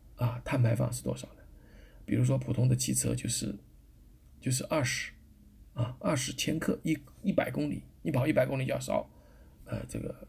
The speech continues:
要排出二十千克的这个，这个碳排放。那么如果你，你，你是电动车呢，就少了，只有十二千克啊，一，开一百公里以后啊，它这个就非常少了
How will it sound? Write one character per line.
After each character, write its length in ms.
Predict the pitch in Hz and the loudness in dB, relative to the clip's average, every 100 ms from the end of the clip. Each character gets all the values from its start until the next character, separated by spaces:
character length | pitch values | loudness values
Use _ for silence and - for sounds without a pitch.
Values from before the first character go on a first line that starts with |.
| - | -6
要 140 | - 131 | 0 0
排 200 | 127 131 | 0 0
出 160 | - - | -2 -2
二 140 | 311 | -2
十 160 | - - | -2 -6
千 260 | - - | -6 -4
克 160 | - - | -4 -4
的 180 | - - - - - - - - | -4 -10 -14 -20 -20 -20 -20 -12
这 100 | - | -6
个， 140 | - | -6
这 100 | - - | -8 -10
个 180 | - - - - - - - - - - - | -12 -12 -20 -20 -20 -20 -20 -20 -20 -20 -14
碳 160 | - 131 | -2 4
排 120 | 123 | 4
放。 200 | 117 - - - - - - - - - | 4 -2 -10 -20 -20 -20 -20 -20 -20 -2
那 120 | - 226 | 6 12
么 140 | 208 | 12
如 140 | 190 226 | 12 12
果 100 | 202 | 10
你， 260 | 135 127 - | 8 4 2
你， 240 | 147 139 - | 2 2 2
你 100 | 151 | 2
是 100 | - | 6
电 220 | 262 247 | 10 10
动 160 | 240 202 | 10 8
车 180 | 196 185 | 8 6
呢， 240 | 175 165 - - - - - | 4 0 -8 -20 -20 -16 0
就 120 | 127 | 2
少 240 | 127 - | 2 -2
了， 120 | - - - | -6 -18 -2
只 120 | - | 6
有 160 | 143 127 | 6 6
十 180 | - 135 | 4 2
二 160 | 165 | 2
千 240 | - 120 117 | 0 0 -2
克 180 | - - - - | -4 -10 -18 -6
啊， 220 | 120 - - | -6 -6 -6
一， 120 | - 127 - | -4 -4 -4
开 140 | - | 6
一 80 | 156 | 8
百 160 | 135 117 | 8 4
公 160 | 131 | 4
里 100 | 127 | 2
以 80 | - | 0
后 260 | - - - - - - - - - | -4 -8 -10 -18 -20 -20 -20 -20 -20
啊， 140 | - - | -20 -14
它 140 | - 117 | -6 -6
这 140 | - | -4
个 320 | - - - - - - - | -6 -6 -8 -12 -20 -20 -10
就 100 | - | -4
非 220 | - 139 | 4 4
常 260 | 131 110 117 | 6 2 0
少 320 | - - - | -4 -6 -6
了 140 | - | -8